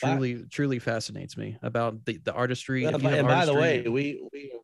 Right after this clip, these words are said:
Speaker 1: go ahead. I'm sorry.
Speaker 2: No, no, go ahead.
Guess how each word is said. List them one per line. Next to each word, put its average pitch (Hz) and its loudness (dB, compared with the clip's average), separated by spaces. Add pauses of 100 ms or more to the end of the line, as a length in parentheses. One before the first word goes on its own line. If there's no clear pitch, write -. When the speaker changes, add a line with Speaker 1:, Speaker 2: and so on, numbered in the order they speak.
(1120)
Speaker 1:
go 113 -6
ahead. 101 -8
I'm 107 -12
sorry. 92 -12 (200)
Speaker 2:
No, 202 6
no, 175 6
go 143 4
ahead. 156 0